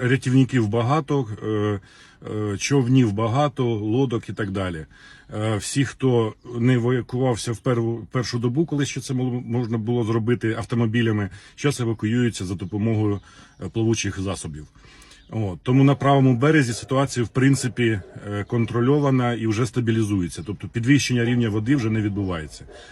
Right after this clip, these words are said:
На лівому березі, звісно, є проблеми, бо там нема ні евакуації, ні підтримки влади, то-,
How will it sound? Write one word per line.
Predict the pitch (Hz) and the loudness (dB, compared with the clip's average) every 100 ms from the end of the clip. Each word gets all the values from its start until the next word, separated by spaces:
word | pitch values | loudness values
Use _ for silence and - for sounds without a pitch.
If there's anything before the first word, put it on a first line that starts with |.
| - - | -14 -2
На | 127 | 0
лівому | 139 127 151 165 151 | 2 4 6 6 4
березі, | 123 135 135 113 | 4 2 2 0
звісно, | 98 127 - 123 117 - - | 0 0 0 -2 -2 -6 -4
є | 120 | -2
проблеми, | 123 123 113 143 151 127 | 0 0 2 2 2 0
бо | 104 113 110 - - - - | 2 2 0 -4 -14 -16 -4
там | 139 131 | 2 4
нема | 127 127 123 | 6 4 4
ні | 131 | 2
евакуації, | 151 139 135 139 135 - 127 120 110 | 4 2 2 2 2 2 0 2 2
ні | 127 | 0
підтримки | - 120 127 127 117 | -2 -4 0 0 0
влади, | 113 117 117 113 110 90 - - - | -2 0 0 0 -2 -6 -16 -20 -10
то-, | 107 | -8